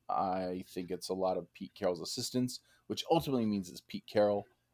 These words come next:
I, uh, a few weeks ago said that, yeah, maybe, maybe Pete shouldn't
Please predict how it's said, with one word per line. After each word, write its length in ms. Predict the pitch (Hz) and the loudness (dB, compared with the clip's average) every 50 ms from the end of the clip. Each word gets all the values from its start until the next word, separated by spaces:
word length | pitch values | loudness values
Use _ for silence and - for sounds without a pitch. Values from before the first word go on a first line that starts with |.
| _ _ _ _ - | _ _ _ _ 10
I, 520 | 101 104 104 104 104 104 101 92 80 76 - - | 12 12 12 12 10 8 6 4 2 2 0 0
uh, 220 | 98 92 90 90 90 | 0 2 2 0 -2
a 20 | |
few 200 | - - 110 104 | -4 -4 -4 -4
weeks 220 | 98 101 92 - - | -2 -4 -4 -6 -2
ago 260 | 92 101 95 92 92 - _ _ | 2 2 2 2 2 -2 _ _
said 380 | - - - - 101 95 90 87 | -8 -6 0 2 2 2 2 2
that, 140 | 95 87 - - | -2 -4 -4 -4
yeah, 240 | - 104 117 110 | -2 0 2 2
maybe, 540 | 90 90 87 90 90 95 95 98 95 95 - _ _ _ _ _ _ _ _ _ _ - | 2 0 -2 -6 -6 -6 -6 -8 -8 -8 -10 _ _ _ _ _ _ _ _ _ _ -12
maybe 280 | 87 90 95 98 95 - | -10 -8 -6 -8 -8 -8
Pete 240 | - - 98 90 - | -10 -10 -10 -10 -8
shouldn't 360 | - - - 98 90 92 - | -8 -6 -4 -4 -4 -6 -8